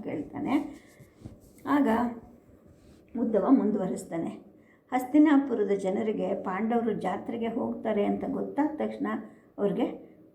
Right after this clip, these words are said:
ಬೆಚ್ಚು ಹಂಗಾಗುತ್ತೆ. ಏಕೆ ಅಂತಂದ್ರೆ ಈ ಸೋದರರು ಬರೀ ಒಂದು ಜಾತ್ರೆಗೆ ಹೋಗೋದಾದ್ರೆ ಯುವರಾಜ ಪಟ್ಟವನ್ನ ಯಾಕೆ ತ್ಯಜಿಸಿ ಹೋಗ್ತಾ ಇದ್ದಾನೆ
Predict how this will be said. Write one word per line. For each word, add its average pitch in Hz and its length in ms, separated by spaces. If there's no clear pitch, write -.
ಬೆಚ್ಚು 233 480
ಹಂಗಾಗುತ್ತೆ. 196 880
ಏಕೆ 226 220
ಅಂತಂದ್ರೆ 196 800
ಈ 277 200
ಸೋದರರು 277 720
ಬರೀ 208 260
ಒಂದು 233 300
ಜಾತ್ರೆಗೆ 247 560
ಹೋಗೋದಾದ್ರೆ 220 760
ಯುವರಾಜ 240 420
ಪಟ್ಟವನ್ನ 233 440
ಯಾಕೆ 277 360
ತ್ಯಜಿಸಿ 254 520
ಹೋಗ್ತಾ 214 360
ಇದ್ದಾನೆ 180 640